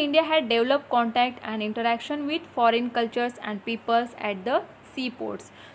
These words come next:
तो ये जो, अ, उनके contacts थे ट्रेड को लेकर, व्यापार का, व्यापार को लेकर, ये बाद में धीरे धीरे करके क्या होते गए, डेवलप होते गए।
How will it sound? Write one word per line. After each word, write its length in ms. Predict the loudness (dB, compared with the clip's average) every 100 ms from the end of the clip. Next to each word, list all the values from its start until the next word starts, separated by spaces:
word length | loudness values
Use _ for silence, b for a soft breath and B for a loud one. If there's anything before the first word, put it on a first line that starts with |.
| -2
तो 100 | 2
ये 220 | 4 4
जो, 320 | 4 4 4 -2 0
अ, 340 | 2 4 2 0 -6
उनके 200 | -4 -2
contacts 640 | 0 2 2 4 2 2 -2
थे 460 | 2 2 0 -8 -20 -20 -6
ट्रेड 240 | 2 2 4
को 120 | 0
लेकर, 280 | 0 0 0
व्यापार 360 | 0 2 0
का, 200 | 2 -2 -2
व्यापार 360 | -2 0 0 -2
को 120 | -2
लेकर, 320 | -2 -2 -2
ये 220 | -2 -2 0
बाद 320 | 2 2 2
में 160 | -2 -2 B B 0
धीरे 240 | 4 6
धीरे 200 | 4 4
करके 280 | 2 0 -2
क्या 140 | 0 2
होते 280 | 2 2
गए, 180 | 2 2
डेवलप 400 | 4 2 2 2
होते 260 | -2 0 0
गए। 200 | 2